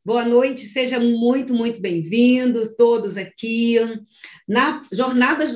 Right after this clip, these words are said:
é, Juntos para Sempre, hoje é a sexta aula.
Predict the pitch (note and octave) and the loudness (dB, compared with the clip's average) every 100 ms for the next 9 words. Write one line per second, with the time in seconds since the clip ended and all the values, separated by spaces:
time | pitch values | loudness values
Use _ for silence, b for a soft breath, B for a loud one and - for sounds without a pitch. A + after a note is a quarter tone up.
0 | - - G#3 G#3 G#3 F#3 F#3 E3+ A3 C#4+ | -10 -6 -4 -2 -2 -2 -4 -4 -4 -6
1 | - A#3 G#3+ - A#3+ D4+ E4 E4 - A#3 | -4 -4 -4 4 4 4 -2 -4 2 2
2 | A#3 A3 F#3+ G3 - B3+ D#4 F#4 - F3+ | 2 -2 -8 -10 -8 -4 -2 -4 -6 -6
3 | D#3 F3 E3 C#3+ B2 | -2 0 0 0 -6